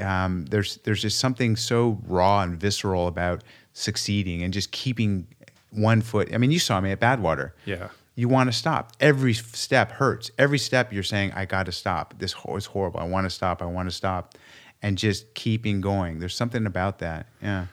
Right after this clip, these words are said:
Speaker 2: What is it about that that makes us feel so alive? Is it because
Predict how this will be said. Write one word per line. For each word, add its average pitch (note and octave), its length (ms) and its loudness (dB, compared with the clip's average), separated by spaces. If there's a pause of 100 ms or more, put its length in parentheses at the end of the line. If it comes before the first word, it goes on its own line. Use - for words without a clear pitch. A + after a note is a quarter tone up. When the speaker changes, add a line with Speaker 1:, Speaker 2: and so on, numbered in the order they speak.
(140)
Speaker 2:
What D#3 180 -2
is E3 180 -2
it E3 100 2
about A2+ 440 0
that G#2 440 -2
that A2+ 320 -2
makes A2+ 340 0
us A2+ 120 -4
feel G#2 280 -6
so G2+ 440 -8
alive? F#2 680 -10 (640)
Is A#2 120 -6
it A2+ 120 -4
because C3 720 2